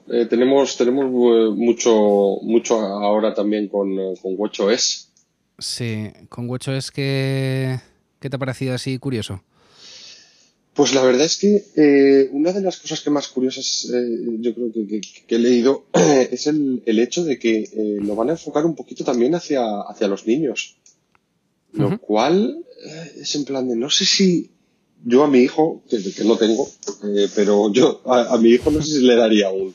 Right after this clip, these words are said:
Speaker 1: un, un, un watch, ¿no? Un, un reloj, que vale una pasta.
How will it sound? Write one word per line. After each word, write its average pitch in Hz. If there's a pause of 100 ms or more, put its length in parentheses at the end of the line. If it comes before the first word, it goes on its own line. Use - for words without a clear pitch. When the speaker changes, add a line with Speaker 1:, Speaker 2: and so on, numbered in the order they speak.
Speaker 1:
un, 98
un, 95 (100)
un 95
watch, 117
¿no? 127
Un, 107
un 101
reloj, 98 (420)
que -
vale 104
una 127
pasta. 123